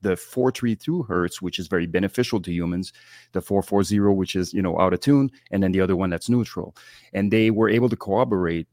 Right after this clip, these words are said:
that without knowing which room they were in, all the people in the four three two rooms felt a se-, a certain way. They felt much better than everybody else. They, they, they, they reacted to cognitive testing better than everybody else. And anyway, all of those things.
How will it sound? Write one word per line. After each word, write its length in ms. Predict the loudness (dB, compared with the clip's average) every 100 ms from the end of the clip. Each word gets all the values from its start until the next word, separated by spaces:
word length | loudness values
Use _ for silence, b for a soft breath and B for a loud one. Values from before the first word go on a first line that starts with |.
| _
that 360 | -4 -2 -2 _ -20 -20 _ -2
without 360 | 2 6 6
knowing 280 | 6 2 2
which 200 | -2 -2
room 240 | -2 0
they 100 | 0
were 220 | 0 2 2
in, 320 | 2 0 -4 _ _ _ _
all 200 | 0 0
the 80 | -2
people 320 | -6 -4 -2
in 80 | -4
the 80 |
four 220 | -4 -4 -4
three 240 | -4 -8
two 220 | -4 -4
rooms 360 | -2 -4 -4 -6
felt 280 | -6 -4 -6
a 40 |
se-, 200 | -10 -14 -10
a 60 | -6
certain 400 | -2 -2 -4 -10
way. 200 | -12 -14 b b b
They 140 | -8 -6
felt 320 | -2 -4 -2
much 320 | 0 0 2
better 180 | 0 2
than 140 | 0
everybody 440 | -2 -4 -6 -6 -4
else. 280 | -4 -6 -4
They, 160 | -4
they, 240 | -2 -6 -6
they, 300 | -6 -6 -6
they 140 | -4 -2
reacted 480 | 2 2 2 -2
to 340 | -4 -2 -2 -6 _ -6
cognitive 420 | 0 2 0 0
testing 580 | -2 -2 -4 -4 -4 -8
better 400 | -4 0 2 2
than 120 | 2
everybody 460 | 0 -2 -4 -4 -6
else. 320 | -6 -6 -6
And 160 | -8 -10 _ 2
anyway, 240 | 4 4
all 240 | 6 8 8
of 80 | 4
those 240 | -2 -2
things. 240 | -8 -8